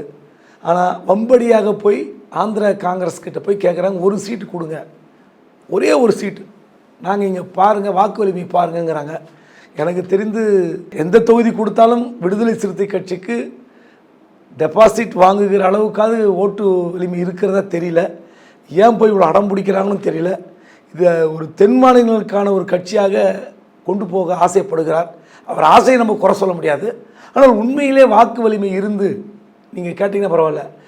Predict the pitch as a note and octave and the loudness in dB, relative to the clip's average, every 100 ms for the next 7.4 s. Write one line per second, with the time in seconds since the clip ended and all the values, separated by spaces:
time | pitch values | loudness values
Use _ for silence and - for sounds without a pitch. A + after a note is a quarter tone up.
0 | _ - E3 B3 B3 A3 E3 F3+ F3+ A3+ | _ -6 4 6 6 4 0 -2 -2 -8
1 | G#3+ G3 F3+ G3 - C4 G#3+ F#3 - G#3 | -2 0 2 2 2 0 0 -4 -4 -4
2 | - F3+ F3+ E3 D#3+ - - - D#3+ F3+ | 0 0 0 -4 -8 -16 -20 -12 -10 -6
3 | G#3 G#3+ F#3+ G#3+ G#3 F#3+ F3+ F3 - B3+ | -4 0 0 0 -4 -4 -6 -8 -4 -4
4 | A3+ G3+ G3+ A3+ G#3 G3+ F#3+ F#3+ - - | -2 -2 -2 -2 -4 0 0 -2 -12 -16
5 | - G#3 A3 A3 G3+ G3+ G3+ F#3 F3 D#3+ | -6 0 2 4 4 2 2 0 -2 -10
6 | - C#3+ - _ _ - - F3 A#3+ C4 | -8 -10 -10 _ _ -20 -2 0 2 2
7 | B3+ A3+ A3+ | 2 0 0